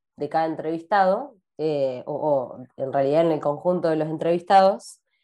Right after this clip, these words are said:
te voy a pedir que me menciones tres canciones, o pueden ser tres intérpretes o tres autores, eh, tres cantantes, que,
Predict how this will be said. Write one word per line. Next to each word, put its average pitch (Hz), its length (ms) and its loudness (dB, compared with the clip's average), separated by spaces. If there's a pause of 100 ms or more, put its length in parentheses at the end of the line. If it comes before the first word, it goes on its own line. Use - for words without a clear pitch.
(420)
te 202 80 0
voy 240 100 8
a 277 100 6
pedir 277 380 2
que 214 120 -4
me 190 160 -2
menciones 190 640 -2
tres 254 180 -4
canciones, 220 680 0
o 170 100 -8
pueden 170 240 -6
ser 170 400 -2
tres 175 540 2
intérpretes 160 840 -2
o 135 140 -6
tres 147 640 -2
autores, 170 1040 4 (640)
eh, 139 260 -2
tres 143 200 2
cantantes, 151 840 0 (340)
que, 151 800 4